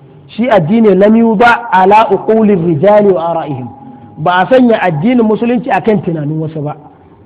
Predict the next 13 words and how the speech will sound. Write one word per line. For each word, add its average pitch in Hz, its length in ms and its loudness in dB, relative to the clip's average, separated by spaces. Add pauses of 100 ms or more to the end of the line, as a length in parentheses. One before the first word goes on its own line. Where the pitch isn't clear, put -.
(920)
Sun 240 180 2
yi 302 60 2
am-, 233 380 -2
sun 262 300 4
yi 269 340 4 (100)
falsafanci 247 720 0
na 240 200 -2
karanta 220 560 0 (440)
a 160 300 -2
jaridar 202 400 2
Al-Mizan. 160 520 -2 (1400)
Wani 220 280 2
yake 208 260 0